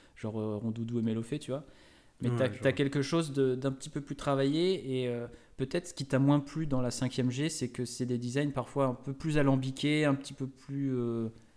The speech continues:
Speaker 1: très
Speaker 2: Peut-être
Speaker 1: détaillés,
Speaker 2: trop
Speaker 1: en fait.
Speaker 2: travaillés.
Speaker 1: Peut-être
Speaker 2: Trop
Speaker 1: trop
Speaker 2: travaillés,
Speaker 1: travaillés,
Speaker 2: c'est ça.
Speaker 1: ouais. Bon, moi, ça m'a beaucoup plu sur plein d'aspects, mais peut-être que c'est ça qui t'a un peu dérangé aussi, je sais pas.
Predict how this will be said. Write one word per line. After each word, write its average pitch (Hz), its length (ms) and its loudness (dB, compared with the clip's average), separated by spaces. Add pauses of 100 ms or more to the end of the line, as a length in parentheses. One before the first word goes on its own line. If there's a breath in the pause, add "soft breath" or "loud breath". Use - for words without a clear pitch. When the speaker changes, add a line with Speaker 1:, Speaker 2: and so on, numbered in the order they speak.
(360 soft breath)
Speaker 1:
très 165 160 2
Speaker 2:
Peut-être 147 160 2
Speaker 1:
détaillés, 147 340 4
Speaker 2:
trop 143 80 4
Speaker 1:
en - 40 4
fait. - 140 0
Speaker 2:
travaillés. 139 340 -4 (520)
Speaker 1:
Peut-être 156 220 -2
Speaker 2:
Trop 156 120 -6
Speaker 1:
trop 160 100 2
Speaker 2:
travaillés, 139 480 4
Speaker 1:
travaillés, - 0 -
Speaker 2:
c'est 120 60 4
ça. 110 60 0
Speaker 1:
ouais. 101 160 -2 (500 loud breath)
Bon, 120 80 2
moi, 156 100 4
ça 143 160 2
m'a 127 100 4
beaucoup 135 280 -2
plu 151 200 -6
sur 127 200 -4
plein 120 160 -2
d'aspects, 120 340 -2
mais 117 240 2
peut-être 135 480 -4
que 143 100 -2
c'est 135 140 -2
ça 139 180 0
qui 139 140 -4
t'a 127 160 -4
un 117 80 0
peu 127 500 0
dérangé 120 400 0
aussi, 123 280 -4
je 110 100 -8
sais - 140 -14
pas. 101 180 -12